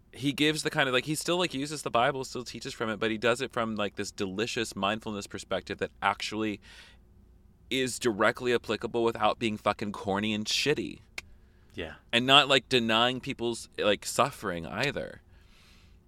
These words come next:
Speaker 1: And I feel like a lot of the work I do, I'm like, I would love to be able to sit in a room,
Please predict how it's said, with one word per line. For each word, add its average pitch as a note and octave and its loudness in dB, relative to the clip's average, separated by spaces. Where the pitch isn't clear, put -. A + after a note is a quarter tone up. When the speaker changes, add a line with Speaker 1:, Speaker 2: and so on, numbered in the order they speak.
Speaker 1:
And G#2 -2
I A2+ 2
feel B2 0
like A#2 2
a A2+ 2
lot A2 6
of G2+ 0
the A2 -2
work G#2+ -4
I G#2 4
do, A#2 -8
I'm G#2 -4
like, G2 -4
I C3+ -10
would C#3+ -6
love A2 2
to - -14
be G2+ -6
able F#2+ -6
to E2+ -10
sit - -2
in G2 -10
a F2+ -6
room, F#2 -8